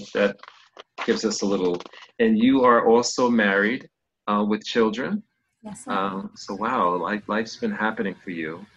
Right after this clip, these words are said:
Speaker 1: Um,
Speaker 2: Life's been nonstop, <laughs> but it's
Speaker 1: Awesome.
Speaker 2: great.
Speaker 1: Awesome.
Speaker 2: Yeah.
Speaker 1: So I'm sure they keep you busy.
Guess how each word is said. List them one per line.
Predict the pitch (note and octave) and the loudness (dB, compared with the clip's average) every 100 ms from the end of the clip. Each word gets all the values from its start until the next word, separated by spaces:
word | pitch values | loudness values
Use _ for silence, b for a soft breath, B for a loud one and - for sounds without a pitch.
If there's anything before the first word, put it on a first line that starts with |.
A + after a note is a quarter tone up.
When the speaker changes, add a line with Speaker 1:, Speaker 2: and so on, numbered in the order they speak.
| _ | _
Speaker 1:
Um, | B3+ A3+ | -4 -2
Speaker 2:
Life's | A3+ B3+ C#4+ - - | 4 4 4 -2 0
been | C4 B3+ | 2 4
nonstop, | A#3+ B3+ C#4 - D4+ A3+ G3 | 4 2 0 0 2 2 0
<laughs> | C#4+ C#4 D4 D4+ D4+ D4 C#4+ | 0 4 6 6 4 2 2
but | A#3+ A3 | 2 2
it's | A3+ - | 0 0
Speaker 1:
Awesome. | |
Speaker 2:
great. | A#3+ A3 G#3 G3+ - _ _ _ _ _ - | -2 -2 -4 -8 -12 _ _ _ _ _ -6
Speaker 1:
Awesome. | F#2 F2+ - | -6 -4 -6
Speaker 2:
Yeah. | F2 - | -8 -2
Speaker 1:
So | G#2 | -2
I'm | G2+ | -2
sure | - A2 | 2 4
they | G#2 | 2
keep | - G#2+ | -2 -2
you | G#2 | -2
busy. | G2+ F#2 D#2 D#2+ | -2 -4 -6 -8